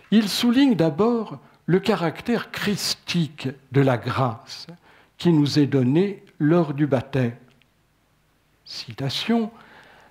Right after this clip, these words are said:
La grâce divine, qui ne peut nous venir que du Christ, nous enchaîne au Christ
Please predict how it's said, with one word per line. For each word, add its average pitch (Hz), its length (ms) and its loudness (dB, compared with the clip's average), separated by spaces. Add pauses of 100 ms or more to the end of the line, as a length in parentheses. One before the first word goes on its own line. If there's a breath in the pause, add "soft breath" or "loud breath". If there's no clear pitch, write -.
(460 loud breath)
La 160 160 2
grâce 185 420 -2
divine, 147 720 -2 (680)
qui 196 180 2
ne 202 120 6
peut 233 260 0
nous 175 140 4
venir 170 680 0
que 269 180 4
du 196 200 -4
Christ, - 680 -10 (600 soft breath)
nous 143 400 4
enchaîne 185 640 2
au 135 120 0
Christ - 640 -6